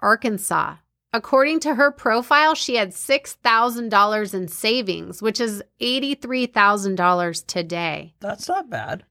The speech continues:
Speaker 1: After exchanging several lengthy letters, Myrtle agreed to meet Charles Martin and his sister Martha at their home, now in Chicago.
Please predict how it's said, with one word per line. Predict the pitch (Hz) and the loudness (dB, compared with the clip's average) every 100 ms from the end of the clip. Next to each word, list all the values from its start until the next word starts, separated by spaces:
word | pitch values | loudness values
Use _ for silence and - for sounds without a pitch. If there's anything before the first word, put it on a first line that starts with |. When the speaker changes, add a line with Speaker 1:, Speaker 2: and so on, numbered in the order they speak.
| - | 0
Speaker 1:
After | 226 240 269 | 2 2 0
exchanging | 254 - - 262 262 277 294 | 0 -4 -4 -4 -2 -2 -4
several | 277 - 233 233 233 277 269 | -4 -2 2 2 2 0 0
lengthy | 220 202 214 - 285 285 | 0 -2 -4 -6 -6 -4
letters, | 269 269 277 208 175 180 - - - | 0 2 2 2 0 -4 -12 -18 -8
Myrtle | 220 247 269 302 | 2 4 4 4
agreed | 285 233 254 254 214 | 2 0 -2 -2 -4
to | 247 | -4
meet | 240 262 302 269 - - - | -4 -4 -4 -4 -8 -12 -12
Charles | - 233 233 233 196 | -2 2 4 2 -2
Martin | 180 185 226 294 202 175 180 214 _ _ - | -2 2 4 2 -4 -8 -10 -14 _ _ -4
and | 233 247 | -2 0
his | 254 226 | -4 -6
sister | 277 262 - 202 | -6 -6 -4 -4
Martha | 185 190 277 - 202 180 180 _ _ _ _ | 0 2 2 2 -2 -2 -4 _ _ _ _
at | 233 262 - 202 | 2 2 0 -4
their | 190 262 311 | 0 4 4
home, | 320 254 220 196 190 196 _ - | 4 0 0 0 -2 -6 _ -8
now | 214 220 233 | 0 2 2
in | 220 208 | 0 -4
Chicago. | 190 196 180 185 175 165 143 - | -4 -6 -2 2 2 0 -10 -14